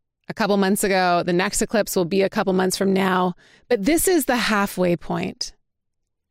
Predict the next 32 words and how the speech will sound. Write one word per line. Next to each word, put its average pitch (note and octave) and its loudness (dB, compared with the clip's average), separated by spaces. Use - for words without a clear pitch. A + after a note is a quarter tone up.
And A3 4
when B3 4
we B3+ 4
hit C4+ -2
the F#4 0
halfway F#3 0
point, G3+ -2
when E3 -2
the E3 0
sun G3 2
crosses F3 -2
over E3 0
that D#3+ 0
halfway E3 -2
point, D#3 -6
and D#3+ -4
then D#3 -2
when D#3+ -2
we D#3+ -4
have D#3+ -4
a D#3+ -2
lunation, D#3+ 0
this E3 -4
week F3 -4
of E3 -6
full E3+ -6
moon, F3+ 0
close F#3+ -2
to - -2
that F3 0
halfway F3+ 0
point, G3 0